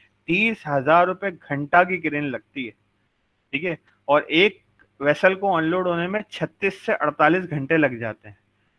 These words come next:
तो अब आप calculate कर लो कितनी cost है सिर्फ unload करने की। वो vessel कराची port पहुंच गया है,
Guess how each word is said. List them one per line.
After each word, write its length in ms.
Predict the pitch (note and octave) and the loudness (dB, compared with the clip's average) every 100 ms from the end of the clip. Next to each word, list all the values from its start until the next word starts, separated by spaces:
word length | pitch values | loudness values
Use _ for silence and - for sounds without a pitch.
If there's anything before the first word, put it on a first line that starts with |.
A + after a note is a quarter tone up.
| - | -2
तो 40 | D3 | 4
अब 80 | |
आप 160 | D#3+ D#3+ | 4 4
calculate 420 | D3+ D3 E3+ F#3 | 0 -2 0 -2
कर 120 | F#3 F3+ | 0 -4
लो 140 | G#3 | -4
कितनी 360 | F#3+ E3+ E3+ E3 | -10 -10 -6 -6
cost 340 | B2+ - - | -6 -8 -14
है 60 | - _ _ _ _ _ _ - | -20 _ _ _ _ _ _ -2
सिर्फ 180 | B3 A#3 | 2 4
unload 320 | G#3+ G#3+ G#3 | 4 4 4
करने 280 | F#3+ E3 D3 | 2 0 -2
की। 100 | C3+ | -2
वो 200 | D#3 E3 | -2 0
vessel 280 | D3+ G3+ G3 | 2 0 -2
कराची 400 | F3 D#3 E3 F#3+ | 0 0 -2 -4
port 260 | F#3 F3+ | -6 -6
पहुंच 280 | F3 D#3 E3+ | -4 -2 -2
गया 300 | F#3 F#3 | -2 0
है, 60 | G3+ | 2